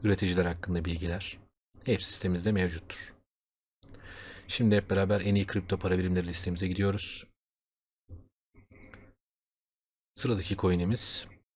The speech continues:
en son Zilica'yı işlemiştik. Şimdi Raven Coin. Çok popüler bir coin'dir kendileri. Raven Coin hakkında bilgi almak isterseniz buraya tıklayabilirsiniz.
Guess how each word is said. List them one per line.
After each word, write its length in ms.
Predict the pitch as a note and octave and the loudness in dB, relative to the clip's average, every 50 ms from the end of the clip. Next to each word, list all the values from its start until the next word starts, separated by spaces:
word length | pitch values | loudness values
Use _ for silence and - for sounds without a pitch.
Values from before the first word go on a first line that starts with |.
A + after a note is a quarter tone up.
| _ - - _ _ _ _ - | _ -20 -20 _ _ _ _ 2
en 140 | - A2 G#2 | 4 6 6
son 260 | G2 - - A2 G#2 | 6 4 2 2 4
Zilica'yı 400 | F#2+ F#2+ G2+ G#2+ G2 - G2 G2 | 4 2 2 2 2 4 4 4
işlemiştik. 800 | G2 F#2+ - - G2 F#2+ F#2+ - - A2+ - - - - - - - - | 4 2 0 0 -2 -2 -2 -4 -6 -8 -8 -8 -10 -10 -10 -12 -14 -12
Şimdi 280 | - - - G2 G2 G#2+ | -6 -2 0 2 2 4
Raven 340 | G2 G2 G2 F#2+ F#2 F2+ F2 | 4 4 4 4 4 2 0
Coin. 380 | - F#2 F2 F2 F#2+ A#2 B2 - - - - - _ _ _ _ _ _ - - | 0 -2 -2 -2 -2 -4 -4 -8 -14 -20 -20 -20 _ _ _ _ _ _ -18 -6
Çok 200 | - A2 - - | -4 -4 -2 0
popüler 360 | - G2+ - G#2 G2 F#2+ F2+ | 0 2 2 4 2 2 2
bir 60 | F#2+ | 0
coin'dir 380 | F#2 - G2+ F2+ F2 E2 E2+ E2+ | -2 0 0 0 2 0 -2 -2
kendileri. 480 | - - F2+ F2+ E2+ E2 F2 E2 - A2+ - - - - - - - _ _ _ _ - - - - - - - - - - - - - - - - - - - _ _ _ _ _ _ B2+ | -2 -2 -2 0 0 -2 -2 -2 -4 -6 -10 -14 -20 -20 -20 -20 -20 _ _ _ _ -20 -20 -20 -20 -20 -20 -20 -20 -20 -18 -18 -18 -20 -20 -20 -20 -20 -20 -20 _ _ _ _ _ _ 4
Raven 200 | C3 C3 B2+ A#2+ | 6 6 6 6
Coin 180 | - A#2+ A#2 | 6 6 6
hakkında 340 | A#2 A2+ A2 - A#2 A2+ G2+ | 6 6 6 6 4 4 6
bilgi 220 | G2 G2+ G2 G#2 G2+ | 6 4 6 6 6
almak 200 | G2 G2 F#2+ - | 6 6 4 2
isterseniz 440 | - - G2+ F#2 - G2 F#2 F2 | 2 2 2 2 2 2 0 2
buraya 160 | F2+ F2+ F2+ F2 | 2 2 2 0
tıklayabilirsiniz. 960 | - - - - F#2 F2+ F2+ G2 F#2+ - G2+ G2+ G2+ - - - - - | 0 -4 -2 0 0 2 2 0 0 0 0 0 0 -2 -2 -4 -6 -8